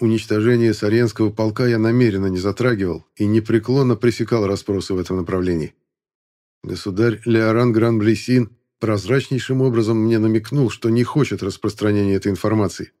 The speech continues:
и на нашей грядущей встрече я надеюсь узнать причины. Кроме того, среди гладких мордашек юных миларий я нередко замечал хмурые мужские физиономии, и поручиться за то, что это не агенты патриарха или тех же темноликих, я бы не смог.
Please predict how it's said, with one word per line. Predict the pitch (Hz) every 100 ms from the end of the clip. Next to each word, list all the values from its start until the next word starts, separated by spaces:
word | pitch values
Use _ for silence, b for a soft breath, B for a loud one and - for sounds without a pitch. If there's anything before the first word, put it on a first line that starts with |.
| _ -
и | 92
на | 104
нашей | 117 123 123
грядущей | 113 120 117 120 131
встрече | - 117 120 -
я | 120
надеюсь | 120 110 120 110
узнать | 123 107 113
причины. | 110 123 - 107 110 - _ _ _ _ _ _ _
Кроме | - 85 110
того, | 120 123 123
среди | 104 104 101 110
гладких | 110 123 123 113
мордашек | 107 101 101 127 113
юных | 101 104 104 -
миларий | 101 120 127 110 - _ _
я | 101 98
нередко | 101 139 131
замечал | 123 123 120 123
хмурые | 113 - 123 120 117
мужские | 113 107 - 107
физиономии, | 90 95 92 98 95 78 - _ _ _
и | -
поручиться | 87 101 104 139 - 113
за | 113
то, | 110 127
что | -
это | 120 113
не | 110
агенты | 110 107 123 113
патриарха | 117 110 110 135 120 113
или | 104
тех | 101 104
же | 98
темноликих, | 92 101 101 110 127 101 - _ _ _
я | 87 101
бы | 104
не | 113
смог. | 110 110 107